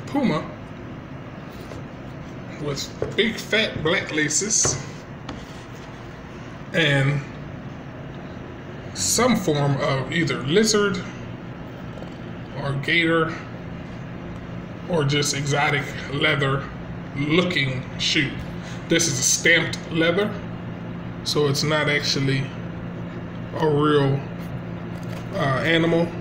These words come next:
It is real leather, I believe, but it's not, um, a,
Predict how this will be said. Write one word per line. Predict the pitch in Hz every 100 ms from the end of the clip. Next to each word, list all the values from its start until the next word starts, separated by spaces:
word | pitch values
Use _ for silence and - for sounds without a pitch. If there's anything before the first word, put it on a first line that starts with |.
| -
It | 160
is | 180 247 190
real | 202 240 190
leather, | 165 180 233 170 143
I |
believe, | 135 135 156 143 135
but | 147
it's | 139 -
not, | 165 160 -
um, | 156 147 139 135 - - - - - - - - - - -
a, | 120 143